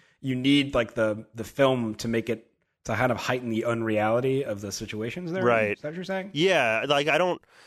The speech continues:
Speaker 2: you know, as much as this is really a pure character drama and, like, we see these characters go, go through this, like, I don't,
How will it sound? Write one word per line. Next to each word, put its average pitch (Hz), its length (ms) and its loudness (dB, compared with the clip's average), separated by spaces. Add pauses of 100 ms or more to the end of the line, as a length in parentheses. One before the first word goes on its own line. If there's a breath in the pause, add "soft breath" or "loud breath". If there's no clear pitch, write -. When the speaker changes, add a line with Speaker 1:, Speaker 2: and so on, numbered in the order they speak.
(320 soft breath)
Speaker 2:
you 165 60 -2
know, 147 120 6
as 160 140 0
much 208 200 2
as 156 80 -2
this 151 180 0
is 123 220 -2
really 135 400 2
a 107 160 -6
pure 110 400 2 (440)
character 139 380 2
drama 104 540 2
and, 98 240 -6
like, 98 180 -4
we 107 100 -6
see - 280 -4
these 104 240 -6
characters 107 460 -4
go, 101 340 -6
go 101 160 -6
through 117 320 -4
this, 98 260 -4
like, 98 180 -8
I 110 120 2
don't, 127 240 0